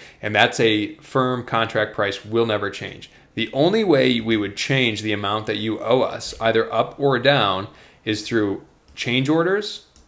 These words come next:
and selections. Now, I will say that selections will almost definitely be non-zero.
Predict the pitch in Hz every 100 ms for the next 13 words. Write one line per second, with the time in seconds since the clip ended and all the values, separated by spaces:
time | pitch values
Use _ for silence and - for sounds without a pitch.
0 | _ 113 113 - 107 - - - - -
1 | - _ - - - 117 123 127 165 123
2 | - 120 160 185 160 127 - - 135 139
3 | 147 185 196 165 - 165 165 147 - 107
4 | 104 113 113 107 107 110 101 107 95 -